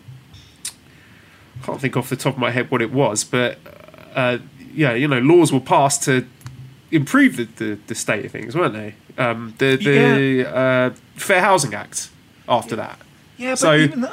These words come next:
Speaker 2: all
Speaker 1: you know,
Speaker 2: of
Speaker 1: people saying that, "Oh, you know, the, the writing's not gonna achieve anything." Well,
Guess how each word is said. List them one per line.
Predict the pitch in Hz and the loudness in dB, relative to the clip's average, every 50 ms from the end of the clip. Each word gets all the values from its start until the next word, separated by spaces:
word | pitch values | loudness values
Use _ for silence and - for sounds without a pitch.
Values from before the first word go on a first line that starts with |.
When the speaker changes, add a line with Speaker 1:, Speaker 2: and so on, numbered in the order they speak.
| - - | -10 -12
Speaker 2:
all | - 269 262 277 285 | -4 0 0 2 4
Speaker 1:
you | 277 | 4
know, | 294 | 2
Speaker 2:
of | 277 | 2
Speaker 1:
people | 226 247 247 - 220 196 | 2 0 0 2 0 0
saying | 185 214 196 190 175 | 2 2 2 2 2
that, | 165 165 160 - | 2 2 2 4
"Oh, | 165 165 156 156 | 4 6 6 6
you | 156 156 147 147 156 | 4 4 2 2 2
know, | 151 151 143 143 | 0 0 0 0
the, | 135 139 143 | 0 0 -2
the | 131 - - 151 156 | -2 -4 -6 -4 0
writing's | 147 151 156 151 143 - 156 147 160 | 2 2 2 2 2 0 -2 0 0
not | 170 | 0
gonna | 151 156 147 | 0 0 -2
achieve | 147 - - 196 175 143 | -2 -2 -2 -2 0 0
anything." | 131 120 117 117 139 139 - - 135 | 0 -2 -2 -2 -4 -6 -6 -6 -2
Well, | 160 180 185 175 175 170 151 | 0 2 4 4 2 2 0